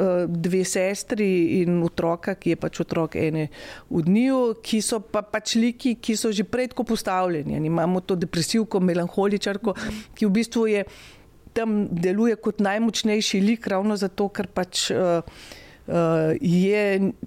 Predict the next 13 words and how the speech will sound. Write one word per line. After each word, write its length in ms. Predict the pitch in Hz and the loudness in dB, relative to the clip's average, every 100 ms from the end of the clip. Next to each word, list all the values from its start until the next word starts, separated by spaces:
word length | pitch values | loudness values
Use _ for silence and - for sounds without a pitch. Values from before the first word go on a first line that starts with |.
| - - - - - | -18 -20 -20 -20 -4
lik 320 | 196 240 - | 0 0 0
nekoga, 360 | 202 233 226 214 | -2 -2 -2 -2
ki 380 | - 233 214 - - 202 - | 0 0 0 -6 -4 -4 0
na 240 | 185 208 | 0 2
nek 160 | 233 254 | 0 0
način 240 | 247 220 | 2 2
nima 260 | 220 226 208 | 4 2 2
več 300 | 202 - - - - - | -2 -4 -8 -12 -16 -4
nič 300 | 208 220 233 | -2 -2 -2
izgubiti 480 | 196 180 190 247 220 | 0 0 0 0 0
oziroma 320 | 220 220 208 | -2 0 0
je 60 | 202 | -2
spet 260 | - 240 | -4 -6